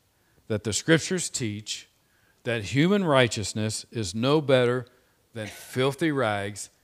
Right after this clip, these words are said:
in the eyes of God. So his garment of self-righteousness was unacceptable to the king. And how did the man respond to the king's question? This is so important. How did the man respond to the king's question?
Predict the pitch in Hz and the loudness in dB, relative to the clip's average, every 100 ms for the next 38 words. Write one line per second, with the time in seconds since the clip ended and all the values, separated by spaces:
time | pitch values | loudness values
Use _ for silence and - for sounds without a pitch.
0 | _ 117 110 113 101 98 95 123 170 180 | _ -14 -8 -6 -6 -6 -10 -4 -2 0
1 | 120 82 - _ _ _ _ _ _ _ | 0 -4 -12 _ _ _ _ _ _ _
2 | _ _ _ _ _ _ - 143 156 127 | _ _ _ _ _ _ 0 4 6 4
3 | 123 160 202 185 151 135 - 175 165 - | 2 6 6 4 -2 -4 0 0 0 -2
4 | 139 156 202 - 113 - 123 123 139 123 | 2 4 4 0 -8 -8 -8 -6 -4 -4
5 | - _ _ _ _ 165 170 151 - 170 | -6 _ _ _ _ 0 2 0 4 4
6 | - 143 147 139 143 139 139 190 214 151 | 4 2 2 4 2 2 2 6 6 6
7 | 131 123 165 180 175 175 170 175 180 165 | 2 6 6 6 4 2 4 2 2 -4
8 | - 156 160 160 151 - 165 139 170 165 | 0 2 2 0 -4 -4 -4 -2 2 2
9 | 135 139 156 139 175 190 208 208 190 120 | 2 -4 -4 -2 4 4 6 6 6 4
10 | 107 - - - - 160 208 240 233 240 | -8 -14 -20 -14 6 10 10 10 6 4
11 | 208 180 185 185 170 - 185 190 180 170 | 4 4 4 2 -2 4 6 6 6 0
12 | - 185 170 - 180 170 - 135 | 2 0 0 4 6 6 2 -6